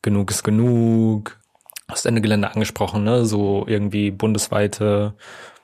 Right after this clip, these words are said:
auch über den Bundeskontext hinaus vernetzte Netzwerke quasi zu schaffen, um Massenbewegungen aufzustellen. Und ich aber auch schon auch sehe, wow, wie viel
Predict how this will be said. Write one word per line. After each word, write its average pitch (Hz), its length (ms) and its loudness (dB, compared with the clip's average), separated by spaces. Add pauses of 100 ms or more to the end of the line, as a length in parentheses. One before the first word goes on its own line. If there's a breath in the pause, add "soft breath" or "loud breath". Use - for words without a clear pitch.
(160 loud breath)
auch 92 340 -4 (160)
über 104 220 0
den 104 140 -2
Bundeskontext 104 680 -4
hinaus 101 380 0
vernetzte 98 480 -2
Netzwerke 98 600 -2
quasi 98 680 -2
zu - 160 -6
schaffen, 98 480 -2
um 101 220 -4
Massenbewegungen 104 580 -2
aufzustellen. 123 640 -2
Und 104 120 -2
ich - 100 -8
aber 104 140 -4
auch - 60 -10
schon 110 220 -8
auch 101 120 -8
sehe, 104 300 -4
wow, 101 400 2
wie 104 80 -6
viel 104 380 -2